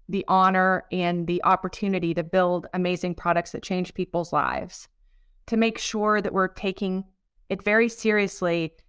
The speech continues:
to consider the diversity of our users' needs and then maximize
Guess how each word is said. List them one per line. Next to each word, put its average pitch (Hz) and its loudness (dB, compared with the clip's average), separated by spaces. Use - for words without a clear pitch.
to 196 0
consider 196 0
the 180 -2
diversity 175 0
of 175 -2
our 180 6
users' 170 -2
needs 151 -6
and 208 0
then 196 2
maximize 196 2